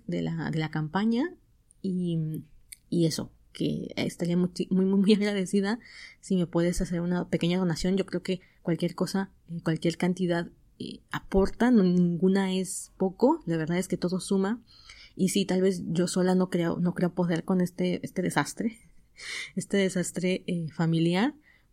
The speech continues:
pero creo que si cada personita que me escucha, que, que son varias, la verdad, que, que, que escuchan este programa, pudiesen donar algo, estoy segura que,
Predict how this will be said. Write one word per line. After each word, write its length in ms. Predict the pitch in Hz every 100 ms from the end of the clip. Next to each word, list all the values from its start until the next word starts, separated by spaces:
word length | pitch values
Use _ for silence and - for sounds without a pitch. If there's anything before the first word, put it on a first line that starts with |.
| _
pero 300 | - 175 165
creo 180 | - 175
que 160 | 180 208
si 540 | 208 175 160 - - -
cada 320 | 170 180 208
personita 420 | 214 208 190 196
que 100 | 220
me 60 | 202
escucha, 520 | 175 - 226 233 220
que, 200 | 233 175
que 140 | - 160
son 260 | 170 185
varias, 320 | 170 185 214
la 100 | 185
verdad, 300 | 165 160 180
que, 160 | 190 175
que, 380 | - 165 160 156
que 100 | -
escuchan 280 | - 185 190
este 160 | 185
programa, 460 | 180 175 175 190 220 - - - - 240 180
pudiesen 400 | 185 165 170 202
donar 220 | 190 185
algo, 420 | 185 190 190 214
estoy 220 | 220 - 175
segura 320 | 180 175 180
que, 480 | 170 156 - 165